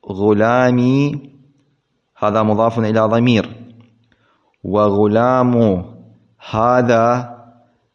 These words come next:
هذا مضاف إلى ماذا؟ إلى ذا، إلى اسم الإشارة. غلام مضاف إلى ذا وليس مضافا إلى هذا.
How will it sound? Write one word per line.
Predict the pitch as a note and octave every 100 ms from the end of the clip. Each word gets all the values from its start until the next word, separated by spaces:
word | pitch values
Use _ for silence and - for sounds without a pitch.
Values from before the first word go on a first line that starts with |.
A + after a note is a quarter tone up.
| _ -
هذا | G#2+ A2
مضاف | A2 G#2+ A2 A2+
إلى | G#2+ A2
ماذا؟ | A2 A2+ G#2 G#2 - - - _ _ _ _ _ _ _
إلى | G2+ G#2 G#2+ G2+
ذا، | A2+ A2 F#2 - - -
إلى | G2+
اسم | G#2+ -
الإشارة. | G#2+ G2 - G#2+ F#2+ - - - -
غلام | G2 A2 A#2 C#3 D#3 E3 E3 D3+ - - _ _ _ G2
مضاف | G#2 A#2+ C#3 C#3+
إلى | D3 - A#2+ A#2+ A2
ذا | A#2 C3 A2+ E2+
وليس | D2+ G2+ A#2 D3+ D3
مضافا | B2 A2+ A2+ A2+
إلى | G#2+ A2 G#2+
هذا. | F#2+ G2+ A2+ F#2 F#2 D2+ -